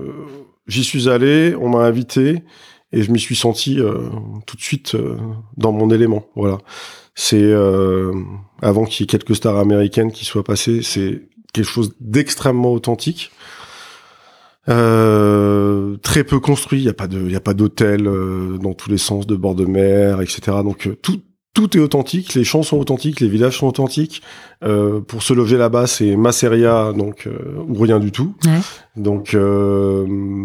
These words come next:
Speaker 1: tout le monde cuisine avec, euh, du circuit court. C'est vraiment, euh, euh, si on veut vraiment passer des, des vacances, je dirais, euh,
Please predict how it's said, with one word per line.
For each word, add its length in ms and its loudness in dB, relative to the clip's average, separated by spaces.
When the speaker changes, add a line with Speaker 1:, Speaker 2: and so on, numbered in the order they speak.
Speaker 1:
tout 100 0
le 60 6
monde 200 4
cuisine 360 2
avec, 340 0
euh, 540 -4
du 140 -6
circuit 340 -4
court. 560 -2
C'est 160 0
vraiment, 580 2
euh, 80 0
euh, 720 -4
si 240 -2
on 60 2
veut 120 4
vraiment 260 2
passer 300 0
des, 320 2
des 140 0
vacances, 400 0
je 100 -2
dirais, 320 0
euh, 300 0